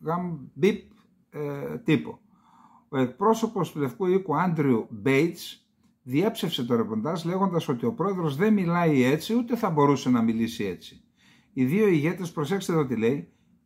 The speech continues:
έχουν μία σχέση δεκαετο-, δεκαετιών που είναι σεβαστή τόσο δημοσίως όσο και ιδιωτικά. Τι σχέση, δεν λέει καλή.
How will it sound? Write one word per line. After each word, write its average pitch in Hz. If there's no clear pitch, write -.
έχουν 196
μία 196
σχέση 220
δεκαετο-, 156
δεκαετιών 143
που 190
είναι 220
σεβαστή 170
τόσο 202
δημοσίως 175
όσο 196
και 196
ιδιωτικά. 180
Τι 269
σχέση, 127
δεν 185
λέει 208
καλή. 123